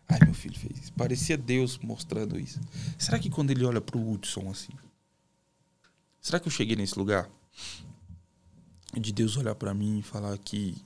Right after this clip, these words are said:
e reconhecer dentro em mim que eu tô no, ah, que ele tá naquele lugar intocável ali? Ó, Deus, ele tá num lugar tão enraizado dentro de mim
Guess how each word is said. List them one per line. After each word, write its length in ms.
e 200
reconhecer 560
dentro 280
em 60
mim 300
que 120
eu 60
tô 260
no, 220
ah, 120
que 100
ele 160
tá 220
naquele 380
lugar 500
intocável 640
ali? 280
Ó, 140
Deus, 260
ele 120
tá 160
num 140
lugar 320
tão 180
enraizado 580
dentro 200
de 100
mim 240